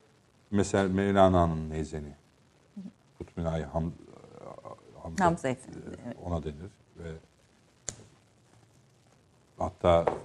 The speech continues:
Speaker 1: onunla ilgili Ahmet Eflaki'nin, Ariflerin, e, menkıbelerinde de k-, kayıtlar vardır.
Speaker 2: Hı hı.
Speaker 1: Eflaki yazmıştır. İşte, e, evine gider, orada kırk gün kırk gece semalar yapılır, neyzen üfler. Yani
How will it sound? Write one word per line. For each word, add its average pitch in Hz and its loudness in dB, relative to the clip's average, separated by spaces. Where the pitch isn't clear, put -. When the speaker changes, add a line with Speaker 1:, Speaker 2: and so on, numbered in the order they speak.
Speaker 1:
onunla 90 0
ilgili 80 -4
Ahmet 82 4
Eflaki'nin, 80 -2
Ariflerin, 80 -4
e, 78 -18
menkıbelerinde 80 -6
de 156 -2
k-, - -10
kayıtlar 90 4
vardır. 73 0
Speaker 2:
Hı 175 -14
hı. - -6
Speaker 1:
Eflaki 80 2
yazmıştır. 82 -4
İşte, - -12
e, 95 0
evine 87 4
gider, 101 -2
orada 90 -2
kırk - -4
gün 85 -8
kırk - -16
gece 85 -8
semalar 80 2
yapılır, 98 -4
neyzen 80 -2
üfler. 85 -8
Yani 82 -8